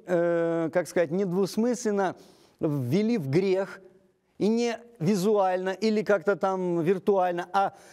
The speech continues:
конкретно, практически ввели в идолопоклонство Божий народ. Поэтому первая заповедь предостерегает, чтобы не было других богов перед лицом Божьим. Не было никаких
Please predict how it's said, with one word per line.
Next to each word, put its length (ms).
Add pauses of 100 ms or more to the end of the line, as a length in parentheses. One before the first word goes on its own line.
конкретно, 880 (300)
практически 680
ввели 360
в 120
идолопоклонство 840
Божий 320
народ. 380 (340)
Поэтому 500
первая 360
заповедь 360
предостерегает, 840 (400)
чтобы 360
не 200
было 320
других 800 (180)
богов 640
перед 260
лицом 460
Божьим. 480 (460)
Не 260
было 200
никаких 580